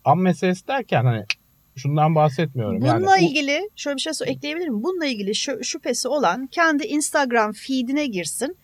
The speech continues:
Speaker 2: ve filtre kullanılmayan fotoğrafları saysın.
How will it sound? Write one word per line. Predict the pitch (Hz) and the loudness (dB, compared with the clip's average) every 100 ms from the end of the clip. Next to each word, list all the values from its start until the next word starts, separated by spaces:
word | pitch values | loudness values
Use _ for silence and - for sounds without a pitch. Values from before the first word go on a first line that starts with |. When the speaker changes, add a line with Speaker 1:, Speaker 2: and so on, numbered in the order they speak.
| _ _ _ 285 | _ _ _ -4
Speaker 2:
ve | |
filtre | 330 - 427 - 302 | -4 -2 -2 -2 -6
kullanılmayan | - 403 302 320 370 269 247 285 | -4 -2 0 2 2 2 2 0
fotoğrafları | 294 226 214 175 - 190 175 | -2 -2 0 0 0 -6 -4
saysın. | - 131 143 - | -6 -8 -8 -12